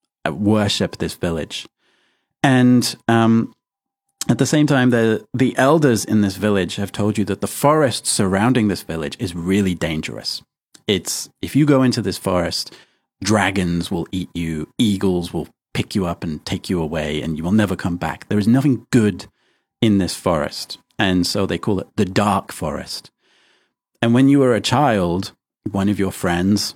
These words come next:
went into the dark forest and they never returned. And so you have lived a fairly safe and protected life in this village. You've never dared go into the dark forest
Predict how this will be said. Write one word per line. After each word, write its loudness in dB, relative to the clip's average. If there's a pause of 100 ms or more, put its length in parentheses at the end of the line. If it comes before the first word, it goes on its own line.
(140)
went 2
into 0
the -4 (200)
dark 0
forest -4 (340)
and 0
they -2
never 2
returned. -4 (880)
And 4
so 4
you 2
have 2
lived 2
a -2
fairly 0
safe 0
and 0
protected -4
life 0
in 0
this -4
village. -2
You've -4
never 2
dared -2 (180)
go 0 (160)
into 0
the -4
dark -2
forest -4